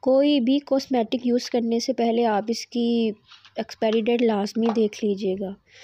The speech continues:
ये आ गई है न्यूड फाउंडेशन, अब इसको मैं अप्लाई करके दिखाऊंगी।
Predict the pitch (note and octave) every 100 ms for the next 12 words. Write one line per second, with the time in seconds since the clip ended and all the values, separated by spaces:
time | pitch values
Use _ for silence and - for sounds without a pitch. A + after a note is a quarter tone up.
0 | - - _ C#4+ A#3 A#3 A3 - A3+ G#3
1 | A3+ A#3+ A#3 A#3 A3 G#3 G#3 A#3 A#3+ B3
2 | A#3+ - B3+ A#3+ A3+ A#3+ - B3 A#3+ A#3+
3 | A#3 - G#3 G3 G3+ G3+ - G3 G#3 G#3
4 | F#3+ F#3 F#3+